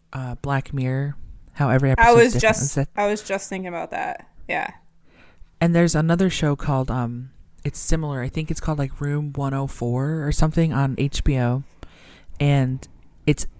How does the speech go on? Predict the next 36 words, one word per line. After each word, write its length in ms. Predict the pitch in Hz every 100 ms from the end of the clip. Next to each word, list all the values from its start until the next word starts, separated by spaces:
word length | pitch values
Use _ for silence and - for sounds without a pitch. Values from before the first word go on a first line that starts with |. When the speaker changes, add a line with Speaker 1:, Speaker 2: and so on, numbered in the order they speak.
| - -
Speaker 1:
very 580 | - 147 175 185 185 170 -
much 320 | - 151 156 -
like 240 | 151 151
Black 300 | 143 139 -
Mirror, 400 | 135 135 143 147
except 420 | 139 - 147 135 - - _ _ - - _ - _ -
instead 340 | 151 - 156
of 140 | 151 -
every 360 | 147 143 147 -
episode 480 | - 143 - 143
being 320 | 143 139 135 127
a 40 |
different 500 | 127 135 - 135 123 - _ _ - _ _ _ _ - _ _ _ - - - - - -
location, 680 | - 139 131 - 135 - 143
like, 160 | 131 139
it 60 | -
all 180 | 131
takes 260 | 135 139 -
place 340 | - 143 143
in 220 | - 135 127
Room 220 | 127 131
one 160 | 127
oh 80 | 123
four. 400 | 123 127 127 123
I 40 | 143
Speaker 2:
Mm-hmm. 240 | 220 208
Speaker 1:
could 140 | 185 175
be 80 |
saying 200 | 170 165
the 80 | 151
name 200 | 143 139
wrong, 200 | 143 135
I 60 | 139
don't 120 | 135
know, 180 | 131 123
but 240 | 139 120